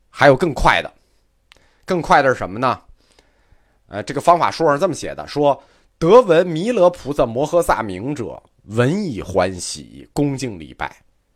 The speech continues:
命中如弹指轻即得往生。”他这意思就是说，只要你听闻佛名，恭敬欢喜，有这两条就够了，你命中的时候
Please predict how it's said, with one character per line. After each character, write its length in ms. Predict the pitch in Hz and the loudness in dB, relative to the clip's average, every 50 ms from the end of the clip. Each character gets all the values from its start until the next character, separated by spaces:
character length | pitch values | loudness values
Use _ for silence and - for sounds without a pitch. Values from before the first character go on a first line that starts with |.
| _ _ _ | _ _ _
命 280 | - 170 180 165 147 127 | -4 -2 -2 -2 -2 -2
中 260 | 156 156 151 165 - - _ _ _ _ _ | -2 -2 -2 -4 -8 -12 _ _ _ _ _
如 200 | _ 160 208 269 | _ -4 -2 -2
弹 380 | 285 - - - 139 190 240 277 | -2 0 0 2 2 2 2 0
指 200 | - 165 135 117 | 0 -2 -4 -4
轻 340 | - - - 156 151 147 143 | -4 -4 -2 0 0 0 -2
即 180 | - - 139 | -2 -6 -4
得 140 | 117 110 113 | -4 -4 -4
往 260 | 104 101 82 80 76 | -2 -4 -6 -8 -10
生。” 220 | - - 95 95 104 _ _ _ _ _ _ _ _ _ _ _ _ _ _ _ _ _ _ _ _ _ _ _ _ _ _ _ _ _ _ _ _ _ _ _ _ _ _ _ - _ _ _ _ _ _ _ _ _ _ _ _ _ _ _ _ | -12 -12 -12 -12 -14 _ _ _ _ _ _ _ _ _ _ _ _ _ _ _ _ _ _ _ _ _ _ _ _ _ _ _ _ _ _ _ _ _ _ _ _ _ _ _ -20 _ _ _ _ _ _ _ _ _ _ _ _ _ _ _ _
他 160 | - - 143 | 0 0 2
这 80 | 135 143 | 2 2
意 180 | 143 147 143 | -2 -2 -4
思 140 | 123 - 127 | -6 -6 -8
就 160 | 117 113 113 | -8 -6 -6
是 120 | 107 104 98 | -6 -6 -4
说， 240 | 104 127 123 120 - - _ _ _ _ _ | -2 0 0 -2 -2 -8 _ _ _ _ _
只 120 | - 120 | 2 6
要 160 | 131 170 190 | 6 6 6
你 140 | 160 131 107 | 6 2 -2
听 440 | 95 - - - - 254 254 254 247 | -6 -8 -6 -2 0 0 0 2 4
闻 220 | 190 151 151 180 | 4 4 4 2
佛 280 | 180 - - 120 139 175 | 0 -2 -2 0 0 2
名， 420 | 185 147 117 110 117 135 147 165 160 | 2 0 -2 -2 -2 -4 -4 -4 -4
恭 200 | - - 240 262 | -4 -2 -2 -2
敬 180 | 254 247 202 156 | -2 -2 -4 -6
欢 280 | - - 190 190 208 202 | 0 0 0 0 0 -4
喜， 300 | - - - - - - | -6 -10 -12 -14 -18 -10
有 140 | - 123 123 | -6 -4 0
这 200 | 127 - 277 254 | 2 4 4 6
两 240 | 196 151 117 101 104 | 6 6 6 6 4
条 300 | 101 - 101 95 101 107 - | 2 2 4 4 4 4 2
就 120 | - 135 127 | -2 -4 0
够 220 | 127 160 143 120 | 2 2 4 4
了， 160 | 110 95 - - _ _ _ | 2 -2 -4 -8 _ _ _
你 100 | - 120 | -8 -6
命 240 | 127 147 175 156 135 | -2 -2 -2 -2 0
中 160 | 135 160 165 | -2 -2 0
的 100 | 151 131 | 2 0
时 160 | 120 - 110 | 0 0 -2
候 240 | 104 104 120 98 - | 0 0 0 -2 -2